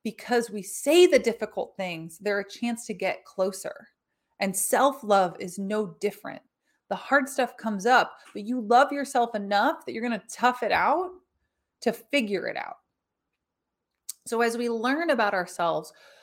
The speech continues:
we learn about the things that we don't like or what doesn't feel good. We learn about what we need.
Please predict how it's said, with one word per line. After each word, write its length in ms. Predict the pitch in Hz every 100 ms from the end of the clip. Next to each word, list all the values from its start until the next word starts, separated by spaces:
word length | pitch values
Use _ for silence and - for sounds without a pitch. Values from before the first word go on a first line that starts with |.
| _ _ _ _ -
we 100 | 262
learn 180 | 277 320
about 200 | 311 302
the 100 | 240
things 240 | 269 240
that 120 | 240
we 80 | 226
don't 280 | 220 220 175
like 380 | 185 202 175 - -
or 320 | 196 180 -
what 160 | 208 220
doesn't 320 | 240 220 -
feel 340 | - 240 247
good. 360 | 190 170 147 185
We 100 | 196
learn 180 | 220 233
about 220 | 233 202
what 160 | 208 202
we 80 |
need. 640 | 175 175 202 190 156 110